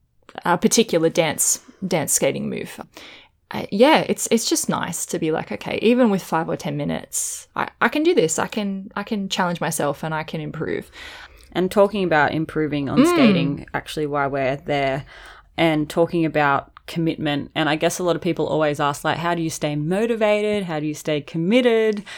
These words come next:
Speaker 2: you know, to get better?" That's a lot of questions I get asked. And one thing I always say is that I'm not always motivated. I do a lot of off-skate training 'cause I do have an old injury, and I'm not always motivated to do it. I think having that commitment to a day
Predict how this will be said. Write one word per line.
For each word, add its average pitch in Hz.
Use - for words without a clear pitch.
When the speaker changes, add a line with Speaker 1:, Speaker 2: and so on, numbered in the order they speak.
Speaker 2:
you 180
know, 156
to 185
get 170
better?" 160
That's -
a 156
lot 147
of 147
questions 151
I 143
get 139
asked. 135
And 165
one 170
thing 165
I 151
always 147
say 147
is 147
that -
I'm 180
not 240
always 147
motivated. 127
I 160
do 151
a -
lot 147
of 143
off-skate -
training 139
'cause 151
I 143
do 135
have 139
an -
old 143
injury, 147
and 170
I'm 175
not 214
always 160
motivated 143
to -
do 156
it. -
I 151
think 160
having 185
that -
commitment 151
to 156
a 147
day 139